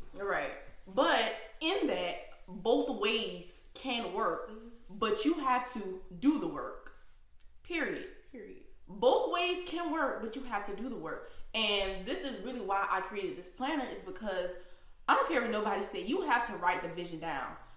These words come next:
Speaker 1: You cannot just have stuff stored up in your head thinking that, "Oh, it's just gonna happen." It doesn't work like that.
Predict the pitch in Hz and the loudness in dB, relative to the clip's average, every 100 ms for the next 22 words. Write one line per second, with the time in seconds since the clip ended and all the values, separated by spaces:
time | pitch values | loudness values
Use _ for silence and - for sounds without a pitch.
0 | - 220 392 302 262 285 226 233 226 214 | -2 0 2 2 4 4 2 0 2 2
1 | 214 208 202 - 196 202 - - 190 185 | 2 -4 -4 -4 -2 -2 -2 -4 -6 -4
2 | 185 196 190 170 185 180 180 180 175 170 | -4 -2 -2 -4 -4 -6 -6 -4 -2 -2
3 | 196 185 185 180 185 180 165 190 208 208 | 0 0 0 -4 -4 -4 -6 -4 -4 -4
4 | 160 - - - 269 269 214 180 254 202 | -10 -10 -16 -6 0 2 2 0 0 0
5 | 160 147 143 - - | -4 -4 -6 -8 -14